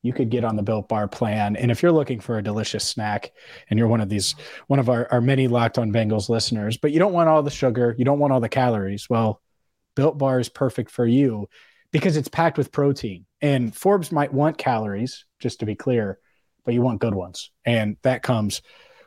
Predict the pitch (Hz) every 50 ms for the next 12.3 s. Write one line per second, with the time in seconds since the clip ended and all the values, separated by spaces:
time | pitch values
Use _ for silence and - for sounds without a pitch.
0 | _ _ - 123 113 - - 123 110 107 - 104 95 92 95 107 120 117 - -
1 | 151 175 185 - - 151 139 120 107 104 98 117 113 110 117 113 - - 139 131
2 | 139 135 135 - - 120 117 113 110 107 104 - 135 143 147 156 143 151 135 -
3 | - 135 127 - - 123 110 107 113 117 123 127 131 131 131 135 135 - - 127
4 | 117 113 110 - - - 110 101 104 - - 110 104 - _ _ _ _ _ -
5 | 143 127 123 139 156 156 143 135 123 120 - - 120 104 101 95 - 107 95 92
6 | - - 110 110 - - 123 113 110 104 - - - - _ - 120 123 127 113
7 | - - - 147 139 127 - 135 117 120 110 107 113 110 113 110 101 92 90 -
8 | - - - - 139 131 120 110 98 87 - - - - 151 - 139 131 110 123
9 | 117 107 - - - 123 113 104 98 90 87 _ - - - - - - - -
10 | _ _ - 127 131 135 127 117 127 120 110 101 110 110 101 - - - - 135
11 | 135 117 117 104 101 104 101 110 113 - - - - - - - _ _ - 123
12 | 123 120 117 110 107